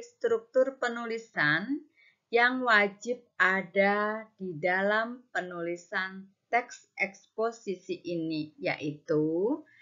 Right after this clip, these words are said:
satu, judul, dua, tesis atau pernyataan pendapat,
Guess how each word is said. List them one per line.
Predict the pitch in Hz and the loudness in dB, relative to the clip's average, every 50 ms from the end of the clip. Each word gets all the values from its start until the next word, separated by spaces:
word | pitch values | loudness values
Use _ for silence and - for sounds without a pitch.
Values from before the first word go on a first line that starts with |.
| - - - _ _ | -20 -20 -20 _ _
satu, | _ - - 190 170 165 156 - - 175 165 160 165 180 202 247 269 269 - | _ -2 2 4 4 4 2 0 0 0 2 2 4 4 2 2 0 -2 -4
judul, | - 233 233 196 202 240 240 254 277 349 403 - - _ _ _ _ _ _ _ _ _ _ _ _ _ _ _ _ _ | 0 0 0 2 4 8 8 8 8 8 4 -2 -6 _ _ _ _ _ _ _ _ _ _ _ _ _ _ _ _ _
dua, | - 190 196 185 190 185 185 | 0 2 4 4 4 2 2
tesis | - 185 185 196 196 - - 269 277 302 302 - - | 2 4 4 2 0 -2 0 2 2 2 2 0 0
atau | 196 202 202 - 202 185 180 - | 0 0 0 0 -2 -2 -2 -2
pernyataan | 196 185 185 190 180 175 175 175 - 170 160 175 175 180 175 - | -4 -4 -2 0 2 0 0 0 -2 -2 -2 -2 -4 -6 -8 -10
pendapat, | 180 185 180 175 165 160 156 156 - 165 160 165 175 196 240 285 294 | -8 -4 0 0 2 2 0 -2 -2 0 2 2 4 2 2 0 -2